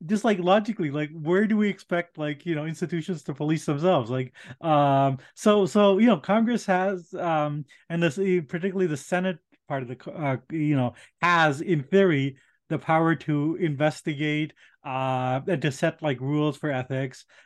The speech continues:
um, uh, and, and to set punishments. Um, and, uh, uh, the punishment, you know, could be much lighter than it deserves. I mean,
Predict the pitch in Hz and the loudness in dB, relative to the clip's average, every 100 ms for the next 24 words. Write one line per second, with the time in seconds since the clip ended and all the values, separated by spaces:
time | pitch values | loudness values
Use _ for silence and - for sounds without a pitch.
0 | _ 143 147 143 139 131 127 135 131 _ | _ -2 0 2 2 0 -2 -6 -10 _
1 | - 143 135 147 175 175 185 165 - 165 | -6 0 2 2 2 2 0 -2 -2 -4
2 | 139 170 165 185 233 - 131 110 98 - | -4 -4 -4 -2 0 -2 -6 -12 -12 -6
3 | 143 135 135 139 131 - _ - 170 156 | -2 0 0 -2 -6 -12 _ -8 0 2
4 | 147 143 135 143 135 131 123 - _ - | 2 2 -2 -2 -2 -2 -4 -10 _ -6
5 | 151 143 147 196 214 208 175 151 208 196 | -2 -2 0 2 2 2 -2 -4 -4 -2
6 | 135 120 110 - 185 160 156 160 - 151 | -2 -4 -12 -10 -8 -4 -2 -4 -2 0
7 | 151 147 139 135 131 127 180 127 123 135 | 2 2 0 0 -4 -4 -4 -4 -6 -4
8 | 131 | -6